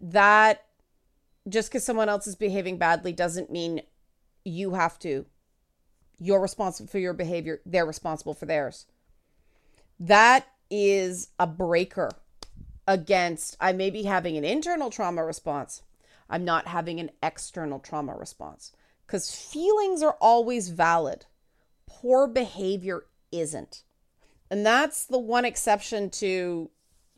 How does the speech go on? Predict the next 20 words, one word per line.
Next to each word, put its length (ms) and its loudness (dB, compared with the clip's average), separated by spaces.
equal 300 -6
standards. 600 -10
Because 920 0
I, 240 6
I 140 10
already 160 6
said 180 -2
this 120 -10
before, 260 -4
but 100 -2
I'll 60 0
say 160 -2
it 80 -2
in 60 -6
a 0 -
different 320 -8
way 200 0
so 160 -8
it 80 -16
sits. 480 -4